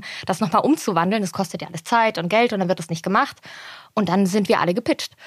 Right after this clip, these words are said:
Und bei so den, den, ähm, kräftigen Herrenstimmen, Männerstimmen fällt das nicht so auf, wenn die einfach einen Hauch höher sind. Aber bei uns Frauen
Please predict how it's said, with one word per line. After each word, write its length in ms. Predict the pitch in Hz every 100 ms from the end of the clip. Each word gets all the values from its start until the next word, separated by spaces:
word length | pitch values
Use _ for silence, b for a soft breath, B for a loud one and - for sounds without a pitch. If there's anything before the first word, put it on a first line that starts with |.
| B
Und 160 | 214
bei 240 | 190 185 175
so 180 | 170 170
den, 220 | 170 165
den, 240 | 170 165
ähm, 360 | 165 165 160 165
kräftigen 400 | - 202 - 190
Herrenstimmen, 680 | 185 190 240 240 269 269 269
Männerstimmen 480 | 202 233 - 254
fällt 180 | 233 247
das 140 | 262 254
nicht 160 | 247
so 80 | 208
auf, 420 | 185 233 - - _ - 185 _
wenn 340 | 208 190 190 196
die 160 | 185
einfach 280 | 185 180 185
einen 140 | 196 175
Hauch 220 | 185 -
höher 180 | 180 170
sind. 160 | 165
Aber 240 | 170 175 175
bei 280 | 202 196 208
uns 140 | -
Frauen 440 | - 196 254 254